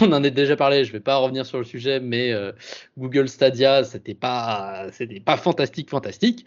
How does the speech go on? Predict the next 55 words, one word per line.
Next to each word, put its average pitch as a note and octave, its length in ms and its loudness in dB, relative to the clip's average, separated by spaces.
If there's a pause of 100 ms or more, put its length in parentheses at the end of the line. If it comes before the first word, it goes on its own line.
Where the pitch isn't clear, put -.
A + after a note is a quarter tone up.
(440)
Donc, D3+ 500 4
euh, A#2 960 4
vérifiez F3+ 460 4
bien, D#3 340 -2
euh, A2+ 220 0
si D#3 160 -12
vous D#3 80 -8
voulez, E3 340 6
s'il C#3+ 160 -4
y F#3+ 40 4
a - 20 2
des E3+ 160 2
jeux D#3 180 0
que D#3+ 160 -8
vous B2 260 -8
voyez B2+ 300 0
dans A#2 140 -4
cette C3+ 260 -4
ca-, C3 160 2
dans A#2 160 -4
ce A#2 120 -8
catalogue E3 400 2
rétro, C3 280 -4
notamment A#2+ 300 -6
des A2+ 100 -2
jeux A#2 140 -4
de A#2 60 -10
PlayStation B2+ 500 -4
trois B2+ 160 -2
auxquels A#2+ 220 -2
vous B2 140 -14
voulez B2 220 4
jouer, A#2 220 4
assurez-vous A#2 420 -2
d'avoir G#2+ 220 -2
une G2+ 100 -6
bonne C#3 240 -2
connexion B2 360 -2
Internet. G#2+ 420 -8 (420)
Et B2+ 140 6
peut-être B2 500 0
attendez A#2+ 320 2
d'avoir B2 300 6
des, G#2+ 220 2
des A2+ 180 2
reviews B2 460 0
lorsque, A#2+ 360 -4
euh, B2 420 2
bah, G2 200 -4
du G#2 100 -10
coup, D#3 300 -6
tous D#3 180 -12
ces A#2 240 -4
abonnements A2+ 480 -2
seront A#2+ 540 -6